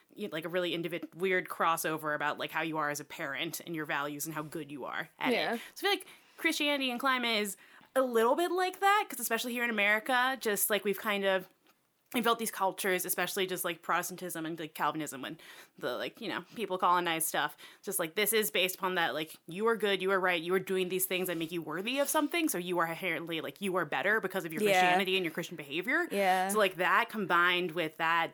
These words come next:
Speaker 2: You,
Speaker 1: same
Speaker 2: you can get real
Speaker 1: notion and, like,
Speaker 2: radical when you
Speaker 1: white
Speaker 2: feel like God's behind
Speaker 1: supremacy.
Speaker 2: you.
Speaker 1: Yeah, and it just gets, like, a wonderful res-, a horrible, wonderful recipe to be radicalized
Speaker 2: Mm-hmm.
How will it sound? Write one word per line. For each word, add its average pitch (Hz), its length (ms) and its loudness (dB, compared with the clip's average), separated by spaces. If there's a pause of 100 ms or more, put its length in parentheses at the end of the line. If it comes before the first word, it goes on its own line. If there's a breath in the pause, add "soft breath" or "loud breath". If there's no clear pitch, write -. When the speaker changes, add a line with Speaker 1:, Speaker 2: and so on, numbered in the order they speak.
Speaker 2:
You, 226 60 0
Speaker 1:
same 180 280 2
Speaker 2:
you 240 100 4
can 254 120 4
get 240 140 6
real 190 100 8
Speaker 1:
notion 208 140 8
and, 202 80 8
like, 202 120 8
Speaker 2:
radical 202 240 6
when 190 80 8
you 202 40 8
Speaker 1:
white 202 80 6
Speaker 2:
feel 208 100 6
like 196 140 6
God's 202 300 8
behind 349 300 8
Speaker 1:
supremacy. 349 40 8
Speaker 2:
you. 190 200 4 (100)
Speaker 1:
Yeah, 214 580 4
and 208 180 0
it 196 60 -2
just 190 160 -4
gets, 196 260 -2
like, 196 240 -2
a 202 80 0
wonderful 202 520 0
res-, 175 260 0
a - 60 -10
horrible, 226 500 2
wonderful 175 460 -2
recipe 160 400 -4
to - 100 -12
be 156 100 -6
radicalized 101 580 -6
Speaker 2:
Mm-hmm. 240 480 2